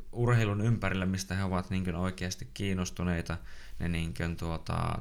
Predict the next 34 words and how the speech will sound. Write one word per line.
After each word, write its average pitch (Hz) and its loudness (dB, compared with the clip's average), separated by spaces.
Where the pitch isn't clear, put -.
tekee 82 -2
haastatteluja, 82 -4
tekee 80 -4
jotain 82 -2
siihen 82 -2
liittyvää 82 -4
ohjelmaa, 82 -4
muuta, 82 -4
hostaa 82 -6
semmosia 85 -6
ja 82 -8
tämmösiä, 82 -6
että - -10
niinkö 82 -4
ihan 92 4
vaan 98 6
ideana 107 6
niinkö 95 2
näin 92 2
yleensäkin 104 0
kaikille, 80 -4
että 76 -6
tiedän 85 0
kavereita, 87 2
jotka 82 -2
on 82 -2
muun 82 -2
muassa 85 -2
niinkö 82 0
jääkiek-, 82 0
tosi 101 4
niinkö 87 2
oikeita 98 4
kunnon 90 0